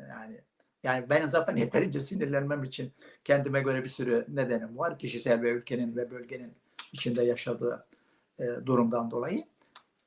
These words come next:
Acayip sinirlendim. Yani rezil, ahlaksız, ruh hastası, sapık, manyak. Aklınıza gelen bütün kelimeleri kullanabiliyorsunuz.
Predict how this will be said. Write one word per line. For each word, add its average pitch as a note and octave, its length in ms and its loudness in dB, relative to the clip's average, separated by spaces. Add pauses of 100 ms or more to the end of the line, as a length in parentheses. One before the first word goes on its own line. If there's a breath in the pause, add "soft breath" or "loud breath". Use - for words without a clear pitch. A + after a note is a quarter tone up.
Acayip E3 380 10
sinirlendim. A#2+ 680 -8 (240)
Yani D#3 480 0
rezil, F#3+ 460 6
ahlaksız, - 800 -2
ruh D#3+ 240 -4
hastası, D#3 420 0
sapık, E3+ 460 -4
manyak. D3+ 520 0
Aklınıza D3 360 -4
gelen C#3+ 260 -2
bütün D3 180 -12
kelimeleri C3+ 440 -2
kullanabiliyorsunuz. B2+ 880 -6